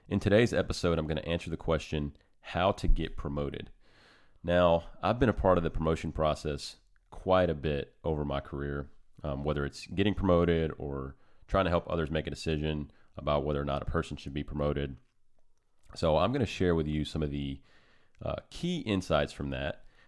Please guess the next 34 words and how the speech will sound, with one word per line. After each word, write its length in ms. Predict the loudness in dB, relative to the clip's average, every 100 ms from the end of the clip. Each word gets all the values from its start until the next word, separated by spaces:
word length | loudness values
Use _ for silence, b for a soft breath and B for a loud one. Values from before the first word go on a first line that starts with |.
| b
that 140 | -6
hopefully 420 | 0 0 2 2
will 300 | 4 2 2 -2
answer 260 | -4 -4
the 60 | -6
question, 600 | 0 0 0 -2 -2 -8 _ -14 -6
um, 380 | -4 -4 -6
or, 180 | -4 -4 -6 -6
or 180 | -4
give 260 | -4 -2 -2
you 60 | 0
some 240 | 2 0 0
idea 380 | -2 0 -2
of 340 | 0 -2 -4 -12 -20 _ _
how 280 | -10 -2 0
you 140 | 0
might 300 | 2 0 0
go 180 | -2 -2
about, 440 | 0 0 0 -2 b b b b b -6
uh, 300 | -4 -2 -6 -10 -16 2
better 200 | 4 4
go 140 | 2
about 480 | 0 0 -4 -8 -6
getting 300 | -2 0 -2
promoted. 440 | -4 -6 -6 -6 -12 -20 b b b
And 80 | -6
so 60 | -2
these 160 | 2
aren't 220 | 2 0 -2
in 200 | -2 0
any 180 | 0 2
particular 680 | 0 -4 -4 -4 2 2 2
order, 560 | 0 0 2 0 -4 b b b b b b
um, 560 | 2 4 4 2 -2